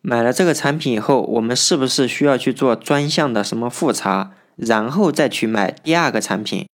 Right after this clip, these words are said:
这种问题在我们平时的工作过程中经常发生的。所以大家发现没有，买保险，特别是我们有身体异常情况的时候，真的不是那么简单，选个保险随便就买了。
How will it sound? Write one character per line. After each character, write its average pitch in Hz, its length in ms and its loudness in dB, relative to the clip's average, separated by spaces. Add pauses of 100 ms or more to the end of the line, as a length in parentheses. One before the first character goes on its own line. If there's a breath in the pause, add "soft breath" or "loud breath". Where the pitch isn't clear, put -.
这 170 140 0
种 135 160 2
问 131 140 2
题 117 180 2
在 135 180 2
我 120 40 0
们 113 220 0
平 135 300 -2
时 135 120 -2
的 131 100 4
工 135 240 -2
作 135 140 2
过 117 140 2
程 104 200 -4
中 107 260 2
经 175 280 0
常 117 340 -4
发 120 180 0
生 117 260 -2
的。 - 180 -4 (200)
所 - 160 -4
以 123 60 2
大 120 160 0
家 113 140 0
发 120 160 -2
现 123 160 -2
没 110 100 0
有， 101 140 -2 (100)
买 110 220 -4
保 117 180 0
险， 123 240 0 (100)
特 - 160 -2
别 117 140 2
是 131 120 0
我 113 80 2
们 104 200 0
有 107 140 2
身 139 280 -2
体 104 380 -6
异 151 160 0
常 110 260 -4
情 107 200 -6
况 127 160 -2
的 101 80 -2
时 104 140 -6
候， 107 180 -2 (140)
真 147 280 0
的 131 100 2
不 104 140 -4
是 113 120 -2
那 113 100 0
么 107 120 0
简 95 320 -4
单， 107 320 -2
选 98 300 -2
个 107 80 -2
保 110 160 2
险 107 320 -2
随 - 180 -6
便 113 160 -2
就 110 120 0
买 110 400 -4
了。 104 200 -6